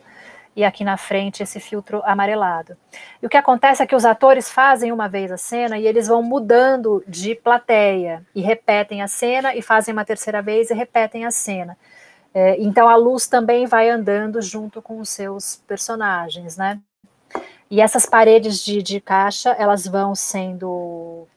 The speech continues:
tiradas ao decorrer do espetáculo, sendo que na última rodada de cenas,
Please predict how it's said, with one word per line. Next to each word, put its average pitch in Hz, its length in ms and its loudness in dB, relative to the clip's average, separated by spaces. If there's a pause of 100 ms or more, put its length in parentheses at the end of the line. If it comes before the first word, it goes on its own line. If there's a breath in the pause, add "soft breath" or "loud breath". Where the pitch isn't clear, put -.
tiradas 214 640 0
ao 202 80 -6
decorrer 180 400 -12
do 175 60 -20
espetáculo, 202 640 0
sendo 202 200 -10
que - 60 -12
na 208 140 2
última 269 400 2
rodada 202 440 0
de 185 80 -10
cenas, 226 800 -2